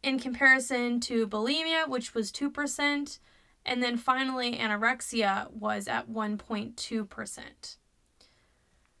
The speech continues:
There are more cons that we could discuss with this, but I feel like the current studies we were just discussing bring up a larger point that is really one of the main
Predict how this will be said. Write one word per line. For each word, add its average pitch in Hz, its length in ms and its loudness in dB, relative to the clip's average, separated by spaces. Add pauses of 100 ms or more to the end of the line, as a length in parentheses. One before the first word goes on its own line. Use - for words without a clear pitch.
(600)
There 359 260 8
are 359 140 6
more 294 320 4
cons 262 480 4
that 262 140 -6
we 240 120 -4
could 233 200 -4
discuss 233 520 0
with 208 220 -2
this, - 480 -2 (420)
but 285 140 4
I 285 140 6
feel 349 260 0
like 339 320 0 (420)
the 254 200 -2
current 311 560 0
studies 262 400 2
we 240 80 -2
were 226 100 0
just 226 300 -4
discussing 226 880 -2 (400)
bring 285 260 2
up 269 240 4
a 233 80 -2
larger 220 600 4
point 226 680 -4 (320)
that 247 140 2
is 240 160 0
really 262 320 0
one 247 160 0
of 226 140 0
the 233 80 0
main 226 580 0